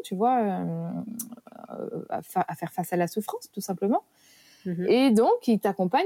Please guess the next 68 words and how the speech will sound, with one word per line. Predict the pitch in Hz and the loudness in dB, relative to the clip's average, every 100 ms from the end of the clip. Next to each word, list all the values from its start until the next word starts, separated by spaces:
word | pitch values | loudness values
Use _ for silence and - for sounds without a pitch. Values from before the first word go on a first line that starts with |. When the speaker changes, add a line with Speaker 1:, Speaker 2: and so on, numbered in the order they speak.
| 403 | 4
Speaker 1:
différemment, | 392 370 330 294 214 277 330 | 4 4 4 4 4 2 0
euh, | 196 190 185 | 2 4 4
juste | 180 262 - | 4 2 2
avec | 226 185 185 202 | 2 2 2 2
un | |
Speaker 2:
Il | 196 | 4
t'aide | 214 208 | 4 4
à | |
Speaker 1:
regard, | 196 | 4
Speaker 2:
gérer | 226 202 | 4 4
Speaker 1:
des | 202 | 4
Speaker 2:
la | 190 | 4
Speaker 1:
mains, | 185 240 | 4 4
Speaker 2:
douleur. | 208 226 208 | 4 2 2
Speaker 1:
euh, | |
exactement, | 233 196 269 320 - 285 254 277 | 0 0 0 -2 -2 0 2 0
tu | - | -2
vois. | 202 240 | -4 -2
Mais | 226 208 | 0 0
c'est, | - - | -2 -8
c'est, | - 208 | -4 -2
c'est | 196 233 | 0 2
la | 240 | 4
base, | 220 233 277 | 4 2 0
quoi. | - 202 | -4 -6
C'est | 185 214 | -2 2
juste | 339 - | 2 2
la | 233 | 4
base. | 226 285 214 | 4 2 0
Et | |
je | - | -2
crois | 247 | -4
qu'on | - 226 | 0 2
oublie | 220 220 | 4 2
trop | 214 254 277 | 0 -2 2
dans, | 226 208 202 - - _ 220 | 2 0 -4 -12 -20 _ 0
dans | 214 | 4
nos | 208 | 4
systèmes | 208 214 - 226 | 2 -2 0 4
mé-, | 214 214 202 | 4 4 4
médicaux, | 208 202 202 - 220 226 | 4 4 0 2 4 6
euh, | 208 190 | 4 2
à | 190 | 2
la | 185 | 0
française, | - 196 - 247 269 220 | -2 -6 0 4 4 6
euh, | 202 190 - _ _ | 4 2 -6 _ _
euh, | 196 180 - | 0 0 2
que | 214 196 196 | 4 6 6
ce | 185 | 4
qu'on | - 214 | 0 2
a | 220 | 2
surtout | - 226 - | 2 -4 -2
besoin | 202 233 | 0 4
en | 240 | 2
tant | 220 196 | 2 0
que | |
maman, | 202 202 226 254 | 2 2 2 2
c'est | - 190 | 0 -2
de | |
sentir, | - 208 196 220 220 | -2 -4 0 2 2
euh, | 202 180 | 2 2
de | 190 | 4
l'attention, | 196 190 190 - 220 | 2 0 -6 -2 4
de | 226 | 4
l'amour, | 202 190 214 214 | 4 2 2 2
de | |
la | 190 185 | 2 2
présence. | - 190 214 240 | 0 0 0 -2